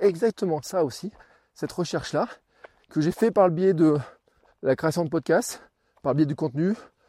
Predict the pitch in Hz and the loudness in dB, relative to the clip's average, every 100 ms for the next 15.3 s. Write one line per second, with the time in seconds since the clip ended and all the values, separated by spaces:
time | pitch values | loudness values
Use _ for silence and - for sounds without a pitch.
0 | - _ - 165 160 156 139 - - _ | -20 _ 2 4 6 6 4 -2 -20 _
1 | _ - 143 127 156 135 156 131 139 160 | _ 0 0 0 -2 0 -2 0 2 2
2 | 185 _ _ - 147 143 147 147 147 156 | 0 _ _ -2 0 2 0 -2 0 0
3 | - 143 127 123 127 180 - _ _ - | 0 -4 -2 -4 -4 -4 -8 _ _ -10
4 | 131 180 160 - 143 - - _ _ _ | -4 0 -2 -2 -6 -8 -20 _ _ _
5 | _ _ _ 151 143 139 127 160 185 165 | _ _ _ 0 2 2 0 -6 -4 -4
6 | 160 139 151 156 - 175 165 170 156 139 | -4 -6 -4 -6 -4 -2 0 -2 -2 -6
7 | 139 139 151 151 - 156 170 131 117 107 | -2 -2 0 0 -2 -2 0 2 -2 -6
8 | - - _ _ _ _ _ - 131 127 | -12 -20 _ _ _ _ _ -8 -4 -2
9 | 131 120 120 117 117 - 160 151 160 170 | -2 -2 -4 -6 -6 -2 0 2 4 2
10 | 117 - _ _ _ _ - 127 127 139 | 0 -18 _ _ _ _ -6 -2 0 0
11 | 127 147 202 247 - _ _ _ - _ | 0 0 0 0 -14 _ _ _ -20 _
12 | 160 190 180 175 226 - - _ _ _ | -6 -4 -6 -4 -4 -4 -18 _ _ _
13 | - _ - 131 127 127 113 156 156 147 | -20 _ -4 0 2 0 0 4 6 6
14 | 156 - 139 160 185 175 165 170 - 147 | 4 0 -2 -2 0 2 2 2 0 -2
15 | - 180 | -2 -6